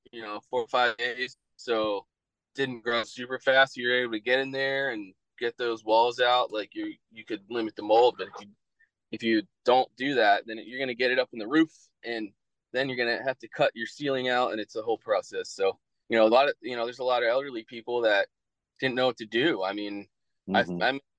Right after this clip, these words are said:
Speaker 1: a couple, and they're like, "What do we do? You know, like, where do we go? Who's gonna help us?" I was like, "Let me get your number. We'll <laughs> come out there." And their house is a disaster.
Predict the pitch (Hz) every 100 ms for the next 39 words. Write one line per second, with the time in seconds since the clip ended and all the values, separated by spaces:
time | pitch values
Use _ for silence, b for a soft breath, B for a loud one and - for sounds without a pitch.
0 | _ _ 139 - 143 127 123 113 104 -
1 | 151 156 143 131 160 160 131 127 135 143
2 | 139 120 110 107 113 - 139 151 139 120
3 | 135 147 139 123 143 139 131 120 143 135
4 | 113 110 113 113 107 - _ _ _ _
5 | _ _ 104 139 147 175 165 156 156 127
6 | - 147 139 147 - 127 131 117 104 _
7 | b b _ 127 131 123 123 113 _ 107
8 | _ 101 98 101 101 - 95